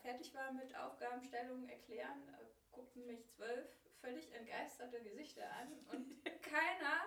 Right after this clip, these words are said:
Speaker 1: keiner hat so richtig verstanden, was ich eigentlich jetzt von denen wollte.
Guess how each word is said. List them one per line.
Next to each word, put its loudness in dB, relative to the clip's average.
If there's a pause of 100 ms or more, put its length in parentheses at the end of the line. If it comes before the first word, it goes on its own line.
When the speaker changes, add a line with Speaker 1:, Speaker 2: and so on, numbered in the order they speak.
(300)
Speaker 1:
keiner 0
hat 0
so -14
richtig -6
verstanden, -2
was -6
ich -14
eigentlich -4
jetzt -10
von -10
denen -4
wollte. -4